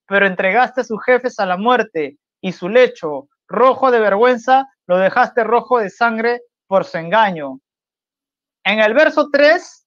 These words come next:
dice que Dios le reprendió habiendo sido copartícipe de ello,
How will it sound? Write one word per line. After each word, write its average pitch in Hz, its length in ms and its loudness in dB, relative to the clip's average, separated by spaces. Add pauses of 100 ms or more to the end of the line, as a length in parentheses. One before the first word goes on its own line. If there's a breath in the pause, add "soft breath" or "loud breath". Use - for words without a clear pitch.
dice 254 360 -4
que 220 140 0
Dios 262 280 2
le 226 140 -2
reprendió 214 760 2
habiendo 240 380 -2
sido 254 420 -2
copartícipe 262 1000 0
de 220 260 4
ello, 185 380 -2